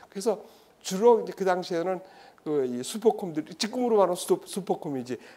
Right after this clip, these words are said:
그런 컴퓨터가 나오면은 이제 인구 센서스, 그러니까 인구 조사하는 거하고 그다음에 기상자료 테스트하는 게 가장 큰 저기 쉬운 방법이었었어.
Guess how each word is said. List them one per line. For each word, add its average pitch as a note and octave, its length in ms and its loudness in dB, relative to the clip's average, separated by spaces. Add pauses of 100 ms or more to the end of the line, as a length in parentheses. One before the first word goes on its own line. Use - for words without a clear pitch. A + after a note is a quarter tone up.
그런 A3 220 4
컴퓨터가 G#3+ 520 -2
나오면은 C#3+ 640 0 (420)
이제 - 120 -2
인구 A3+ 320 4
센서스, F#3 680 0 (140)
그러니까 D3+ 220 -8
인구 A3 340 0
조사하는 D3+ 540 -4
거하고 C#3 260 -8
그다음에 F3+ 240 -6 (280)
기상자료 F3+ 440 4
테스트하는 C#3+ 540 -12
게 C3+ 180 -4 (180)
가장 B2+ 300 -12
큰 - 360 -10 (380)
저기 A#2 240 0
쉬운 A3+ 340 6
방법이었었어. A2 760 0